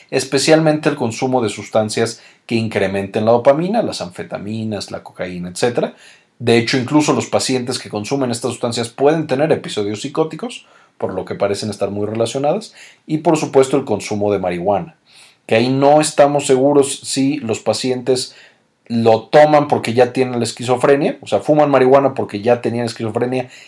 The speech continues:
y les sirve como un, casi como si se estuvieran automedicando, o verdaderamente el consumo de cannabis sea el que precipita o el que genera que tengan esquizofrenia. Entonces, bueno, es muy controvertido, solo lo menciono porque hay evidencia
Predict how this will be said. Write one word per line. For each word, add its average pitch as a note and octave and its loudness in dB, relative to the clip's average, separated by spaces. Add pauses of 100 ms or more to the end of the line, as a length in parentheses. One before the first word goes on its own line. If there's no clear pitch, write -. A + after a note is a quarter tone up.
(120)
y B2 -2
les A#2 2
sirve D3 4
como A#2 2
un, B2+ -2
casi C#3 2
como A#2+ 0
si G#2 -6
se G#2+ -8
estuvieran A2 -4
automedicando, C#3 -2 (420)
o F3+ 6
verdaderamente C#3+ 6
el D3 -4
consumo A2+ -2
de A2+ 2
cannabis C3 2
sea A2+ 4
el G#2+ 2
que G#2+ -4
precipita A2+ -2 (380)
o D#3 8
el D3+ 4
que B2 0
genera C3 2 (260)
que G#2+ -2
tengan A2 0
esquizofrenia. F#2 -10
Entonces, G#2+ -4
bueno, G#2 2
es A2+ -4
muy D3+ 2
controvertido, C3+ 2
solo A2+ 2
lo A#2 0
menciono F3 0
porque G#2+ -6
hay F#2+ -4
evidencia A#2+ -4